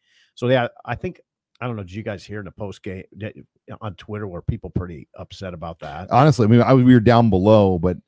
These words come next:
Speaker 2: yeah, I, I just think naturally you're like, "Man, y-, you just let some time run off there, um, or you would have probably had your full playbook available." But again, they were in that same situation last week with Chubba Purdy and inexperience at wide receiver.
Speaker 1: Yeah.
Speaker 2: And,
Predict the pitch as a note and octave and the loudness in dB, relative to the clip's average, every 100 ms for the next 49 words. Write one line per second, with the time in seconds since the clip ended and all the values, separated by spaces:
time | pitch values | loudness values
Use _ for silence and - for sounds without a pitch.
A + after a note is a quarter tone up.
0 | _ _ _ - D3 C#3 D#3 D3 D3 A#2 | _ _ _ 2 2 4 2 2 0 2
1 | C3 G#2+ A2+ A#2+ - A2 G2+ F#2+ E2+ C3 | -2 0 0 0 -2 -4 -2 -2 -4 -6
2 | C3+ F#2 D#2 _ D#2+ _ D3+ C#3 - A#2+ | -6 -8 -12 _ -20 _ -10 -8 -4 -2
3 | A#2 - - A2+ F#2 - C#3+ F#3 A2 F2+ | -2 -4 -12 -10 -10 -10 -8 -4 -4 -2
4 | F2+ - F2+ F2 D#2+ _ _ _ _ _ | -4 -4 -6 -4 -8 _ _ _ _ _
5 | _ _ F2+ F#2+ G2 - A#2 A2 B2 A2 | _ _ -10 -10 -10 -10 -8 -4 -4 -2
6 | B2 A#2+ B2+ C#3 A2 F2 B2+ A#2 - B2+ | -2 -2 -2 -4 -4 -8 -8 -8 -6 -4
7 | B2 G#2+ G2 F#2 A#2+ B2 F#2+ F#2 F2 _ | -4 -4 -6 -6 -4 -6 -6 -10 -12 _
8 | _ _ _ A2+ A2 E3+ F3+ G2+ G2 A2 | _ _ _ -8 -6 -4 -4 -4 -2 -2
9 | B2+ B2+ - C3 C#3+ C#3+ - B2 A#2 - | -4 -6 -8 -8 -8 -8 -8 -6 -6 -6
10 | G2+ F#2+ F2+ - F#2 - A#2 - B2 A2+ | -8 -8 -8 -10 -12 -8 -10 -8 -8 -8
11 | G2 G#2+ F#2 G2 F#2 F#2+ - A2 G2 - | -6 -6 -6 -8 -10 -12 -12 -12 -10 -8
12 | G#2+ G#2+ F#2+ G2 F#2 G2 A#2 - F#2+ E2 | -6 -6 -10 -10 -8 -8 -8 -10 -12 -8
13 | F#2 F2 _ _ _ _ G#2 G2 F2+ | -8 -8 _ _ _ _ -10 -10 -10